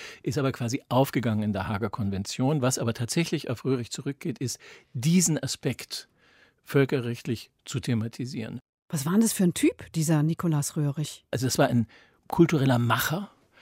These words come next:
Speaker 2: Aktivist, würde man heute vielleicht sagen.
Speaker 1: Ein Aktivist. Um ihn rum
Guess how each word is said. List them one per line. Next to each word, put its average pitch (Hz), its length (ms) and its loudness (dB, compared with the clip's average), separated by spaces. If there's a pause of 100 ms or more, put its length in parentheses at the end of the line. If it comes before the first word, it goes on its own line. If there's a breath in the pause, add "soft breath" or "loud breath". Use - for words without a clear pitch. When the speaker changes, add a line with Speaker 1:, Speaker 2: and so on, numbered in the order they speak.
(580 loud breath)
Speaker 2:
Aktivist, 190 560 4
würde 156 120 2
man 135 220 2
heute 131 200 -2
vielleicht 135 280 -8
sagen. 131 260 -8 (200)
Speaker 1:
Ein 147 200 2
Aktivist. - 1120 0 (180)
Um 180 180 4
ihn 151 140 6
rum 202 440 4